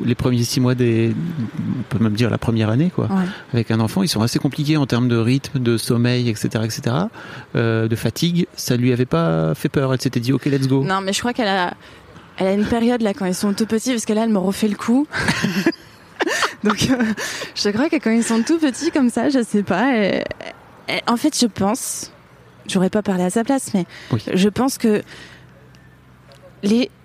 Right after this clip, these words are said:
Speaker 2: quand ils sont tout petits, les choses évoluent tellement vite, tu te dis toutes ces choses qui ne se, que tu ne revivras plus,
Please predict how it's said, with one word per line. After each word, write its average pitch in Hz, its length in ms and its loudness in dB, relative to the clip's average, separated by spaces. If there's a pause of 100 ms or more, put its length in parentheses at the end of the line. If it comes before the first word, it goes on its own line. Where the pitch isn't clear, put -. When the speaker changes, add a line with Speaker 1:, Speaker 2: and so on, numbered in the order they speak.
(160)
Speaker 2:
quand 240 80 2
ils 233 80 4
sont 240 180 0
tout 277 120 2
petits, 262 340 -2
les 196 100 2
choses 208 240 0
évoluent 185 240 0
tellement 269 420 2
vite, 226 400 -6
tu - 140 -10
te - 180 0
dis 202 200 -2 (120)
toutes 302 260 0
ces 277 160 0
choses 262 320 0
qui - 100 -4
ne 208 160 2
se, 196 320 0
que 208 100 -2
tu - 180 -4
ne 202 60 2
revivras 233 460 2
plus, 240 280 0